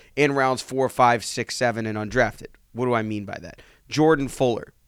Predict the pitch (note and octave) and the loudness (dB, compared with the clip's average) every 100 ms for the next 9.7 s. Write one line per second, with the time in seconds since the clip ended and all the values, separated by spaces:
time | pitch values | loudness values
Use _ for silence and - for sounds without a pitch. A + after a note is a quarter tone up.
0 | _ - - C3+ - B2+ A2+ G2 G#2+ - | _ -4 -2 -2 0 2 2 -2 -8 -8
1 | - _ _ - C3+ D3 C#3+ A#2 C3 A2+ | -16 _ _ 0 2 2 0 4 6 4
2 | A2+ - _ - A#2 A#2+ C3 C3+ B2 B2+ | -2 -14 _ -2 -2 0 0 -2 0 -2
3 | B2+ A2+ A#2 A2 - - - _ _ - | -2 0 0 0 -4 -18 -20 _ _ 4
4 | E3+ A3 G#3+ C#3 D#3 C#3+ C3 - - D#3 | 6 6 2 0 -4 -4 -4 -8 -4 -2
5 | G#3+ F#3 B2 D3 F3 D3+ C3 G#2 D3 C#3 | 0 0 0 -2 -2 -4 -8 -8 -8 -8
6 | A#2 G2+ G#2 D#3+ D#3+ C#3 C3+ B2+ B2 A#2+ | -8 -12 -6 -4 -2 -4 -2 0 0 -4
7 | - B2 A2+ G#2+ A#2 A#2 - A2 G#2+ - | -8 -6 -6 -4 -2 -2 -4 -10 -10 -10
8 | - E3 F3+ G3+ G3 - D#3 C#3 B2 - | -4 2 2 2 0 -2 -4 -4 -6 -8
9 | E3 D#3+ B2 G#2+ G#2 C#2+ | -12 -6 -6 -6 -10 -12